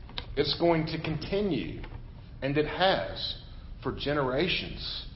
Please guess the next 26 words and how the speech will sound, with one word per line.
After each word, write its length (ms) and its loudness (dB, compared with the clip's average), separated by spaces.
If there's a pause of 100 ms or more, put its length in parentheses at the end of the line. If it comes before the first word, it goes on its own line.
and 140 -2
generations, 1000 2 (480)
because 260 -4
what 260 2
we 120 2
do 280 2
for 60 -6
the 80 -4
Lord 320 -2
matters 800 2 (460)
tomorrow, 680 2 (320)
and 120 -6
he's 200 0
still 240 4
working. 380 0 (720)
And 80 0
it 180 -4
takes 240 2
away 380 8
the 80 2
pressures 720 4 (680)
that 180 4
we 100 4
have 400 6 (720)
from 140 -2
evangelism. 920 2